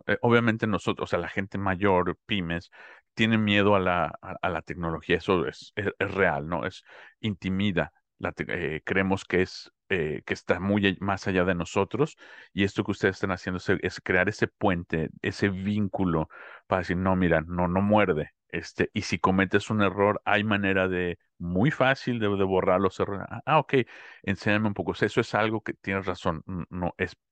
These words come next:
parte de nuestra cultura el llevar un poquito de la mano, pe-, y ya después, bueno, que quita-, ponme en rueditas en el triciclo y después quítame las rueditas, ¿no?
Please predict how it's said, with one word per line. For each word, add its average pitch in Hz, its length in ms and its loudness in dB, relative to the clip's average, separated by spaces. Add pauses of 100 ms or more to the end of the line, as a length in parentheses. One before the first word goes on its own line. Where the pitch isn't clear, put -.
(140)
parte 98 280 0
de - 20 4
nuestra 95 260 -2
cultura 95 460 0
el 90 200 -2
llevar 87 240 2
un 98 100 -2
poquito 95 420 -2
de 95 80 6
la 85 120 -2
mano, 90 380 -2 (460)
pe-, - 160 0
y 104 100 -6
ya 95 180 4
después, 107 360 0
bueno, 90 200 -4
que - 140 -10
quita-, - 240 -14 (180)
ponme 92 240 2
en 107 120 0
rueditas 101 540 2
en 98 100 -4
el 95 100 -4
triciclo 110 480 -2
y - 20 2
después 92 320 -4
quítame 85 360 -4
las 80 180 -6
rueditas, 78 540 -6
¿no? 165 180 -6